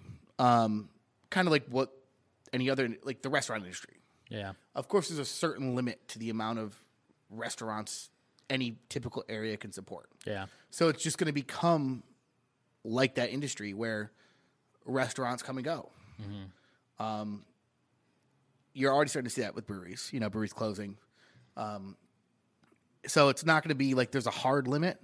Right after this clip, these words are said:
Speaker 2: Yeah.
Speaker 1: But eventually, of course, you can only support so many breweries, so it'll be the ones that are, you know, successful or better at marketing or,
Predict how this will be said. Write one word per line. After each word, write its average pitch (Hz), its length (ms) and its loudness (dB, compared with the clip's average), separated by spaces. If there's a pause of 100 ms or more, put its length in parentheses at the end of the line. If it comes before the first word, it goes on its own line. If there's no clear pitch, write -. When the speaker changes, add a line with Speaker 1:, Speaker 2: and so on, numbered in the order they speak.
(240)
Speaker 2:
Yeah. 107 200 -6 (120)
Speaker 1:
But 147 140 8
eventually, 165 400 8
of 139 100 2
course, 165 320 4
you 131 60 -4
can 143 100 -2
only 143 140 0
support 135 260 -2
so - 80 -4
many 131 140 0
breweries, 160 440 4
so 151 140 2
it'll 139 160 4
be 127 320 -2 (440)
the 139 100 0
ones 135 280 0
that 131 140 4
are, 123 260 2 (160)
you 117 120 -6
know, 110 200 -4 (1200)
successful 139 500 0
or 139 320 4
better 127 440 2
at 120 80 4
marketing 139 460 -2
or, 113 300 -4